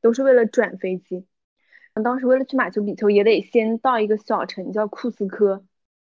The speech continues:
然后库斯科也是一个，就是完全是因为旅游业发展起来的城市，那边有很多的一些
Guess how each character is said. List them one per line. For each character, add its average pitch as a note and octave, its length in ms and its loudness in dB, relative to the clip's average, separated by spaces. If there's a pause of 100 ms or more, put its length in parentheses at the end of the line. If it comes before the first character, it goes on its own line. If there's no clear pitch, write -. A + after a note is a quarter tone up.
(600)
然 A3 120 -6
后 B3+ 60 -8
库 D4+ 240 -4
斯 B3+ 120 -4
科 B3+ 200 2
也 F#3 160 2
是 G#3 160 -4
一 G3 120 -2
个， G3 280 -2
就 C4 160 -10
是 D4 120 -2
完 G#3+ 360 2
全 B3 280 -4
是 B3+ 120 -4
因 A#3 60 2
为 A#3+ 100 2
旅 A3+ 100 2
游 - 160 -2
业 B3+ 140 0
发 A3+ 160 -10
展 F3+ 160 -10
起 G3 80 -12
来 F3+ 80 -8
的 F3+ 80 -10
城 G3 200 -16
市， G3 200 -12 (200)
那 C4+ 80 -4
边 A#3 180 2
有 G3+ 180 2
很 G#3+ 240 -4
多 F#3+ 160 0
的 F#3+ 80 0
一 G3 80 -2
些 F#3+ 340 -4